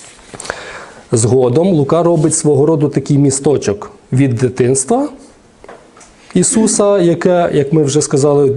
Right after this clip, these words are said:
містить такі важливі факти про нього, до того часу, коли він розпочав своє служіння.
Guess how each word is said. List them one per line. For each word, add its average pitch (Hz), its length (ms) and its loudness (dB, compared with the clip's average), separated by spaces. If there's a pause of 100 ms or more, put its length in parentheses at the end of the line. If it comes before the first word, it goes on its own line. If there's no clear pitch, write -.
містить 160 420 0
такі 135 240 -2
важливі 127 400 2
факти 185 360 -2
про 196 140 2
нього, 190 380 2 (640)
до 139 200 2
того 151 320 2
часу, 202 720 0
коли 156 320 2
він 175 220 4
розпочав 160 640 0
своє 131 360 2
служіння. 107 640 -2